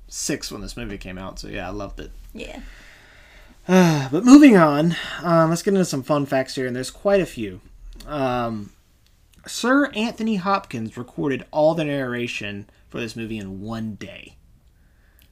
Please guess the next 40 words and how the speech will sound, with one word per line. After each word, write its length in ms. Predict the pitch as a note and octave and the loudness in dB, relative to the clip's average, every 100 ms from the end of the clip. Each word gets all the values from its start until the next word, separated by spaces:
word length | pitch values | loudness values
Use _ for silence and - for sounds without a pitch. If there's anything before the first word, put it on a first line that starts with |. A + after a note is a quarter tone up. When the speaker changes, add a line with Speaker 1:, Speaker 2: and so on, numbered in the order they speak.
| _ - | _ -8
Speaker 2:
I 100 | A#3+ | -6
didn't, 360 | B3 A#3+ A3+ | -4 -6 -8
until 340 | A3+ - C4+ A#3 | -10 -10 -10 -10
this 260 | A3 G#3+ | -10 -10
exact 600 | - G#3+ G3 G#3 G#3 - | -10 -10 -6 -4 -6 -10
moment, 440 | G#3+ G#3 G#3 G3+ - - _ - _ | -10 -10 -8 -10 -14 -20 _ -20 _
know 180 | A3+ G#3+ | -8 -6
that 160 | G#3+ A3 | -6 -6
that 140 | G#3 | -6
was 80 | G#3 | -6
Anthony 320 | - A3 - | -12 -14 -14
Hopkins. 500 | G#3+ - - A#3+ - - | -14 -14 -16 -16 -18 -6
Speaker 1:
That 60 | - | -2
was 120 | C#3+ | 0
Anthony 320 | D#3 F3+ G3+ | 0 2 2
Hopkins. 580 | G3 A3+ G#3+ C#3 A#2+ - - | 2 0 -4 -8 -10 -18 0
Speaker 2:
That's 280 | A#3 A#3 A#3+ | 2 2 0
amazing, 460 | A3+ A3 A3 G#3+ | -4 -4 -6 -8
and 120 | A3 | -8
it 40 | G#3 | -10
makes 220 | G#3 - | -10 -12
everything 360 | G#3+ - A3+ A3 | -14 -14 -14 -12
so 140 | B3 | -14
much 200 | - - | -14 -14
better. 260 | - - A#3+ - | -14 -12 -14 -10
Speaker 1:
It 120 | - D3 | -6 -4
scared 320 | - E3+ E3 | 0 0 0
me 100 | D#3+ | -2
as 120 | B2+ | -4
a 40 | |
kid 340 | A#2+ C3+ A#2 G#2 | -8 -8 -8 -8
because 280 | G#2+ A#2 A#2+ | -10 -10 -10
I 40 | |
saw 260 | A2+ A#2 A2+ | -8 -8 -8
Silence 420 | - B2+ C3+ - | -8 -8 -10 -12
of 40 | |
the 80 | A2 | -12
Lambs 600 | A2+ A2+ A#2+ C#3 C#3 - - - - - - - | -10 -10 -10 -10 -12 -16 -20 -20 -20 -20 -20 -16
too 160 | - C3 | -8 -6
young. 380 | A#2 G2 F2+ | -6 -8 -14